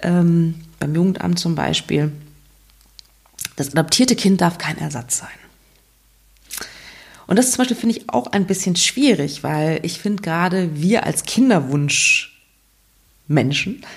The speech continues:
ja, die halt nach mehreren Jahren einfach feststellen, okay, es funktioniert bei uns nicht und dann, ähm,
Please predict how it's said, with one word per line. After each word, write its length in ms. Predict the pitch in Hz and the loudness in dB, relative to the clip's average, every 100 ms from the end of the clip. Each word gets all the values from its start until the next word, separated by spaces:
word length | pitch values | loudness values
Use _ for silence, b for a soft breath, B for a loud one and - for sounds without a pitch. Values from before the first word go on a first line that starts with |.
| B B _ _ - | B B _ _ -12
ja, 280 | 135 147 170 B B B B B B B B B B _ _ | -8 -8 -10 B B B B B B B B B B _ _
die 340 | 180 190 175 165 | 2 4 4 4
halt 200 | 170 165 | 2 2
nach 240 | 156 170 | 0 0
mehreren 380 | 180 214 233 208 | 2 2 2 2
Jahren 240 | 185 185 | 2 2
einfach 280 | - 175 160 | 0 -2 -4
feststellen, 440 | - 214 - 180 170 | -2 -2 -2 -2 -4
okay, 200 | - 147 | -4 -6
es 100 | - | -4
funktioniert 400 | 151 - 247 294 | -4 0 0 0
bei 80 | |
uns 240 | 90 - - | -4 -4 -4
nicht 220 | 147 143 | -6 -6
und 100 | 143 | -6
dann, 260 | 151 151 147 - | -4 -4 -6 -8
ähm, 300 | 147 147 151 | -4 -2 -4